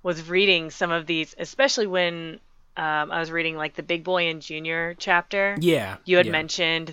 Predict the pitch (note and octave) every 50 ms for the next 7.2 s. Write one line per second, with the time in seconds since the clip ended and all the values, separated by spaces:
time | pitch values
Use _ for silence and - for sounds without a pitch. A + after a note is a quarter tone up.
0 | D3+ D#3 D#3 D3+ C#3+ D3 C#3 C#3 D3 D#3 D#3+ F#3 G3+ G3 - - A3+ A#3 A#3 A#3
1 | A#3+ B3 B3 B3+ B3+ - - - - - - - - F3+ F#3 - G3 F#3 F3+ D#3
2 | F3+ E3+ D#3 F3+ F3+ F3+ - F#3 E3 G3 G3+ A3 A3+ A3 - G#3 F#3 - F#3 E3
3 | E3+ F3 E3+ E3 D#3+ D3+ - - - - - - - - - - - - A#3 F3
4 | - - - A3 G3+ G3 G3 G3+ G3+ F3 F3+ E3+ D#3 - F#3 D#3+ E3+ F3+ E3+ -
5 | - - - F3+ E3+ F#3 G3+ D#3+ - - G2+ G2+ - D3+ D#3 D#3+ D#3+ D3+ D3+ D3+
6 | D3+ D3 D3 D3 D3 D3+ D#3 D#3+ D3+ D#3 D#3 D3 D#3 D#3 D3+ D#3 D3+ - E3+ E3
7 | E3 D#3+ -